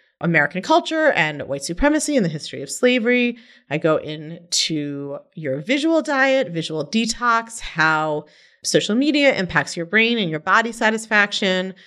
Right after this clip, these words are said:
really teach you so much amazing tools and information that's gonna help change your body image, regardless of whether you ever wanna work with me <laughs> more closely or see my face. <laughs> So you're gonna wanna come to that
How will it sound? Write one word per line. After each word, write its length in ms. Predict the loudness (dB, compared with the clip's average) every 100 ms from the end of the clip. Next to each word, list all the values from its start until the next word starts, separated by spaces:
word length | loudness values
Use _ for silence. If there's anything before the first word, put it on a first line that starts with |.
| -20 _
really 260 | 0 2 2
teach 240 | 0 -6
you 60 | -6
so 380 | -2 6 6 6
much 300 | 0 0 -2
amazing 920 | -8 -10 -8 -6 -2 -2 -2 -8 -14 -18 _ _ _
tools 640 | -6 -4 -2 2 4 2 0
and 140 | -4
information 520 | -6 -4 0 0 2
that's 160 | 0 0
gonna 140 | -6
help 220 | -4 -4
change 220 | -4 -6 -4
your 80 |
body 340 | -4 0 0 2
image, 320 | 2 2 2
regardless 480 | -4 -4 -8 -8 -8
of 120 | -8
whether 160 | -8 -10
you 200 | -14 -8
ever 220 | -6 -4
wanna 300 | 0 2 2
work 220 | 0 -2 -2
with 120 | 0
me 240 | 0 -2 -6 -8 -8 4
<laughs> 380 | 4 4 0
more 180 | 2 0
closely 540 | 2 0 0 0 0 2
or 140 | 0
see 140 | 0
my 180 | 0 0
face. 380 | 2 2 2 -2 -10 _ _ -10
<laughs> 60 | -10 -12 -14 -16 -4
So 380 | 2 4 2 -2
you're 160 | 0
gonna 120 | 2
wanna 180 | 2 2
come 220 | 2 -2
to 80 | 2
that 240 | 2 2